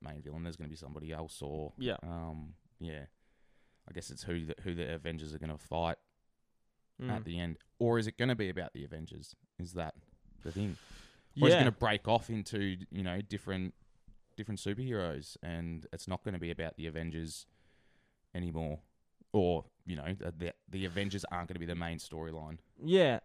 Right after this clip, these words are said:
Speaker 2: although the re-, <sighs> I suppose the good side is, is th-, the fact that we're asking all these questions. Are they gonna be,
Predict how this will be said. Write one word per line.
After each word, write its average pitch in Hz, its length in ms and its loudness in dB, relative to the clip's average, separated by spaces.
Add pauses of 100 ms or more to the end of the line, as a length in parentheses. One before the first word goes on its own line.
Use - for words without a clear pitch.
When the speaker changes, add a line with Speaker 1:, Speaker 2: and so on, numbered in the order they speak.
Speaker 2:
although 214 460 12 (220)
the 180 80 4
re-, 247 260 6 (140)
<sighs> - 140 -10
I - 80 -2
suppose 208 600 4 (600)
the 147 160 -4
good 220 240 2
side 196 280 8
is, 139 220 6
is 123 160 0
th-, 120 100 -10 (320)
the 143 80 0
fact 196 200 2
that 247 80 6
we're 214 160 6
asking 127 420 6
all 127 180 6
these 113 220 2
questions. 113 600 -2 (100)
Are 117 200 10
they 117 120 2
gonna 113 200 2
be, 110 380 4